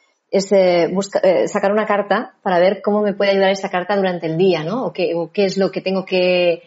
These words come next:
que prestar más atención o trabajar durante ese día, pero también puede servir para tratar un, un problema en concreto, ¿no? O algo en concreto que, que no sabemos cómo, cómo solucionar o qué está fallando. O sea, que es un libro que se puede aplicar,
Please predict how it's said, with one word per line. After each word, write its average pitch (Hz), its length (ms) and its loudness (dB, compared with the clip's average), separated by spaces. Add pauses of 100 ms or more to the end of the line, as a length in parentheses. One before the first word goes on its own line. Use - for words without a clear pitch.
(240)
que 202 80 0
prestar 180 340 -2
más 190 140 -4
atención 185 580 0
o 185 60 -2
trabajar 175 340 -2
durante 175 300 -2
ese 160 180 -4
día, 170 320 2
pero 175 120 -4
también 190 460 -2 (160)
puede 202 140 2
servir 202 300 -2
para 214 160 2
tratar 196 260 -2
un, 208 220 0
un 190 100 -4
problema 185 320 -2
en 170 60 -8
concreto, 185 560 -2
¿no? 214 240 -2
O 170 100 -2
algo 170 180 -2
en 175 60 -6
concreto 180 440 -6
que, 170 360 -6 (400)
que 185 120 -4
no 175 100 -4
sabemos 175 400 -4
cómo, 170 480 -4
cómo 170 180 -4
solucionar 180 640 0
o 202 80 0
qué 202 80 -2
está 190 180 -4
fallando. 175 480 -2
O 160 60 -10
sea, 165 140 -10
que 175 80 -6
es 170 140 -6
un 214 120 2
libro 220 200 4
que 226 80 -6
se 208 120 -10
puede 202 180 0
aplicar, 208 540 -2